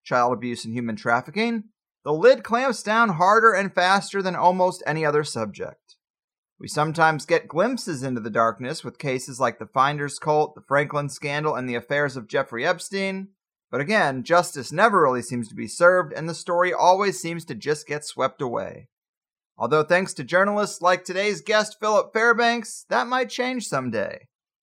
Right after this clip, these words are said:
If you don't know, Phil is a writer with twenty years publishing experience. His work has appeared in the peer-reviewed Journal of Art After Image, Paranoia Magazine, The Goldwater, and several other print and online publications. He's courageously written a new book entitled The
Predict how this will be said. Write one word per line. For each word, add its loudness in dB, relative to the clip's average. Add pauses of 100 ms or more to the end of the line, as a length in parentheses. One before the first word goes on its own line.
(200)
If -20
you -4
don't 6
know, 4
Phil 0
is 0
a -4
writer 4
with -4
twenty 0
years -2
publishing 0
experience. -4
His -12
work 6
has -4
appeared -2
in -2
the -6
peer-reviewed 0
Journal 4
of 4
Art 8
After 4
Image, 0
Paranoia 2
Magazine, -2
The -6
Goldwater, 4
and -2
several 4
other 4
print -2
and -4
online 0
publications. -4 (400)
He's -4
courageously 2
written -2
a -6
new -2
book 4
entitled 2
The -4